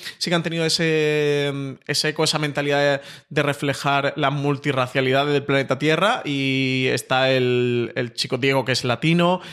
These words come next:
y, y hay una de las chicas que es, eh, afroamericana, y hay otro de los personajes que es asiático, de origen asiático, y, y ves este, todo este proceso de adaptación. Por ejemplo, la policía, el personaje de la policía en la serie,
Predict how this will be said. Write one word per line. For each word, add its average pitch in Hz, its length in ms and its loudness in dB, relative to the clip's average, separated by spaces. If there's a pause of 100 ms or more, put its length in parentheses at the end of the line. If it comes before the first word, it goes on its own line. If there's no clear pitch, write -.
(160)
y, 135 80 -4
y 123 440 0
hay 127 120 2
una 127 140 0
de 123 40 2
las 120 120 0
chicas 127 280 -4
que 120 400 -2
es, - 400 -2
eh, 120 520 0
afroamericana, 156 840 -2 (240)
y 156 80 -4
hay 147 100 4
otro 135 180 0
de 131 60 2
los 123 100 0
personajes 123 480 -4
que - 160 -2
es - 180 -2
asiático, 135 440 0
de 131 60 2
origen 123 240 -4
asiático, 170 580 -2 (400)
y, 147 380 2
y 165 60 2
ves 170 180 2
este, 190 300 2
todo 190 360 -4
este 170 220 -2
proceso 160 320 -2
de 147 60 2
adaptación. 147 360 -2
Por 135 120 0
ejemplo, 147 340 0
la 131 220 -2
policía, 143 400 0
el 165 120 -2
personaje 139 360 -4
de 143 120 0
la 139 120 -2
policía 147 500 -2 (380)
en 139 320 -4
la 123 100 2
serie, 170 380 0